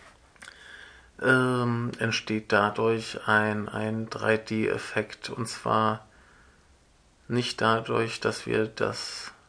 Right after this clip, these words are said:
quasi so durch die Brille sehen, sondern dass das Gehirn das dann anders interpretiert, weil das eine Auge dunkler sieht als das andere. Deswegen kann man auch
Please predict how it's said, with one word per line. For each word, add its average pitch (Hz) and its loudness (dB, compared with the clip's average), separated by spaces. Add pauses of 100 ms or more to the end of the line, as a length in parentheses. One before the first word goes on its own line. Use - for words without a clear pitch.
quasi 117 -4
so 123 -6
durch 110 -2
die - -8
Brille 139 0
sehen, 123 0
sondern 113 -2
dass 113 -6
das - -8
Gehirn 117 0
das 120 -6
dann 113 -2
anders 110 -2
interpretiert, 113 -6
weil 117 0
das 117 -2
eine 113 0
Auge 113 0
dunkler 120 -2
sieht 117 -2
als 113 -4
das - -8
andere. 117 -2
Deswegen 117 -2
kann 113 -4
man 117 2
auch 113 -4